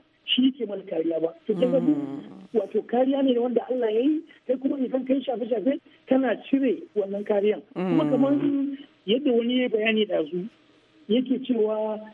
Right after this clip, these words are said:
Speaker 1: eh, mata farare ba su da ƙwari ko kuma ba su, suna cika laulayi. Gaskiya ne, idan mutum ya cire wato wannan shi kalan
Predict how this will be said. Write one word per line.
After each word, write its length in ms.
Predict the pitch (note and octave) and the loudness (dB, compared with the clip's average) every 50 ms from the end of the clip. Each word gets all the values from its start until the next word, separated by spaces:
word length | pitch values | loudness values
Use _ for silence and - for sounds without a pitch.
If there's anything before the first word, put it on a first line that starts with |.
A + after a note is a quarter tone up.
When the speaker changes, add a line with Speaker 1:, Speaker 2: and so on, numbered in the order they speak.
| - _ _ | -20 _ _
Speaker 1:
eh, 380 | - F#3+ F#3 F3+ F#3 F3+ F3+ F3 | -2 2 2 2 2 2 0 -2
mata 560 | F3 F#3+ F#3+ G3 G3+ G#3 A3 A#3 A#3 B3 B3+ A#3+ A#3 A#3 A#3 - | -4 -4 -4 -2 0 2 2 2 2 2 2 2 2 0 0 2
farare 480 | C4 C4 B3+ A#3 G#3+ G#3 A3 A3+ A3 G#3 F#3 | 2 2 2 2 2 2 2 0 -2 -4 -4
ba 140 | G#3 A3+ A3 | -4 -4 -4
su 60 | - G3+ | -2 -2
da 80 | F3 E3 | -2 -2
ƙwari 480 | - - G3+ G3 G#3 G3+ G#3+ G#3+ G#3 G#3 | -2 -2 -2 -2 0 0 -2 -2 0 0
ko 80 | A3+ G#3+ | 0 0
kuma 240 | G#3+ A3 G#3+ A3 G#3+ G3+ | 0 0 0 0 -2 -2
ba 120 | F#3 A3 A3+ A3+ | -2 -2 -2 -2
su, 160 | - G3 D#3+ - _ _ _ | -2 -4 -4 -6 _ _ _
suna 160 | A3+ A3+ G3+ | -2 -2 -2
cika 200 | A3+ - - A3 | -2 -2 -2 0
laulayi. 400 | F#3+ G3 G3+ G3 F#3+ F3+ E3 D#3 - - - _ _ - | 2 2 0 0 -2 -4 -6 -8 -10 -14 -18 _ _ -6
Gaskiya 400 | C#4 D4 C4 D4 - D#4 D4+ D4+ C#4+ | -6 -6 -4 -2 0 0 0 2 0
ne, 160 | B3+ - - - - - _ _ - | 0 -2 -4 -10 -16 -20 _ _ -4
idan 260 | F#3 - C4+ D#4 E4+ D#4+ | -2 0 0 0 0 -2
mutum 460 | D4 C#4+ - C#4+ C4 B3 A#3 G#3+ G3 | -4 -2 -2 -2 -2 -2 -2 -2 0
ya 80 | G#3+ A3 - | 0 -2 0
cire 400 | - C4+ A#3+ A#3 G#3+ G3 F#3 E3+ D#3+ E3+ | -2 -2 0 0 0 2 0 0 0 0
wato 400 | F3 E3+ F3 F3+ F#3 E3 D3 C#3+ - - _ _ _ _ _ - | -2 -2 0 -2 -2 -2 -2 -4 -10 -16 _ _ _ _ _ -2
wannan 480 | A3 F#3+ G3 G3 G#3+ B3 B3 B3 A#3 | 0 0 0 0 0 0 -2 -2 -4
shi 220 | - - - C#4 C4+ | -2 0 0 0 0
kalan 340 | - C#4 C#4 C4+ - - | 0 -2 -2 0 -2 -4